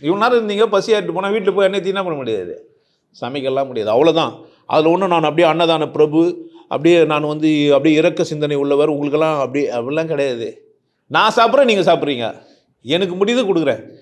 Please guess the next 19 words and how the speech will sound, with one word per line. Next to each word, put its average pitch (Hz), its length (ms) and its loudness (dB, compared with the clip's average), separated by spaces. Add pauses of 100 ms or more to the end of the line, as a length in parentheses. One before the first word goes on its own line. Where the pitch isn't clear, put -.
(400)
எனக்கு 185 200 -2
முடியலன்னா 247 260 2
என்ன 240 100 2
பண்ணேன்? 196 360 -2 (760)
கொடுக்க 214 180 -8
மாட்டேன். 113 280 -10 (340)
எனக்கு 180 200 -2
முடியுது, 208 280 0 (520)
நான் 165 160 0
வசதியாகிறேன். 175 520 0 (440)
இன்னும் 262 240 2
வசதியானா 254 360 4
என்ன 254 120 2
பண்ணுவேன் 190 280 -2
நானு? 120 220 -6 (1200)
ஆ, 139 140 -12
பீஸ் 240 280 -6
நிறைய 202 240 2
இருக்கும். 123 340 -6